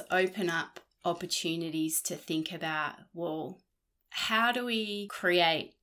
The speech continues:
cities and systems that can be resilient, that are more adaptable?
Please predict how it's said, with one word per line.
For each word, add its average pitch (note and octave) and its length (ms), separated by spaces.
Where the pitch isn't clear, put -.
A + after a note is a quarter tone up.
cities G3+ 540
and D#3 160
systems - 840
that - 260
can E3+ 320
be D3 180
resilient, C3+ 600
that - 180
are D#3 200
more D#3 220
adaptable? D3+ 760